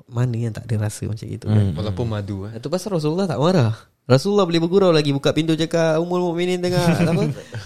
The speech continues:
Speaker 1: Tengah marah, cabut, cabut, jangan datang rumah aku." Rasulullah kata, tengok, ni cerita ni daripada Habib Alkaf, bro.
Speaker 3: Oh, ya, ya.
Speaker 2: Habib
Speaker 1: Daripada Habib Alkaf. Aku dengar daripada Habib Alkaf. Ah, ni aku dengan Helmi pun dengar, ah, dengan Habib Alkaf.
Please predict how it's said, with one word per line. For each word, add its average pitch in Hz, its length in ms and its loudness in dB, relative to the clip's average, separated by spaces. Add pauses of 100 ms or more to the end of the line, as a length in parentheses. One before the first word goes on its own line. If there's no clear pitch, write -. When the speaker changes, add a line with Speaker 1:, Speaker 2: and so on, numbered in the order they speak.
(200)
Speaker 1:
Tengah 170 260 0
marah, 185 500 4
cabut, 185 520 4
cabut, 180 380 2
jangan 165 280 2
datang 185 260 2
rumah 190 260 2
aku." 190 580 6
Rasulullah 123 560 0
kata, 117 280 2
tengok, 156 260 -6 (260)
ni 123 180 0
cerita 170 280 -2
ni 165 100 0
daripada 131 260 2
Habib 110 180 -2
Alkaf, 113 280 -2
bro. - 140 -10 (300)
Speaker 3:
Oh, - 80 -12
ya, 120 100 -4
ya. 95 240 -10
Speaker 2:
Habib 92 180 -10
Speaker 1:
Daripada 107 180 -8
Habib 101 160 -6
Alkaf. 101 220 -8
Aku 107 200 -6
dengar 139 160 -2
daripada 110 260 -2
Habib 98 160 -4
Alkaf. - 300 -10 (720)
Ah, 117 160 2
ni 127 140 2
aku 135 160 2
dengan 131 160 4
Helmi 135 180 4
pun 107 160 0
dengar, 101 240 -2 (260)
ah, 110 80 -16
dengan 101 220 -6
Habib 98 160 -8
Alkaf. - 260 -10